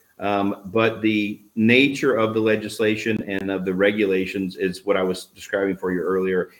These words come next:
It had a program, but the, um, poison pills within the program were such that it just, we could not develop a viable business model. Um, it was frustrating because D P S, the agency in Texas which regulates us,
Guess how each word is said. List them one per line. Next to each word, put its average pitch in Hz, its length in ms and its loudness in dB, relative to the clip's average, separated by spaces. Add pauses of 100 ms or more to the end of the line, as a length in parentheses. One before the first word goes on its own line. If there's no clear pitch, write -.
It 127 100 2
had 165 100 6
a 151 60 2
program, 143 680 4 (180)
but 123 180 2
the, 113 440 2 (360)
um, 101 600 0 (100)
poison 156 420 8
pills 139 440 6
within 123 240 0
the 123 60 -2
program 117 580 2
were 107 100 4
such 117 380 0
that 104 160 6
it 101 100 0
just, - 220 -2 (100)
we 113 140 -2
could 147 180 -2
not 151 180 0
develop 110 360 0
a - 20 -12
viable 95 380 -2
business 87 420 -6
model. 69 260 -16 (460)
Um, 95 400 0 (160)
it 135 80 6
was 139 160 2
frustrating 143 500 4
because 98 380 2
D 127 220 0
P 117 160 4
S, 117 180 2
the 92 320 -8
agency 127 460 0
in 101 100 -4
Texas 110 420 -4
which - 140 -14
regulates 120 500 2
us, 95 180 -6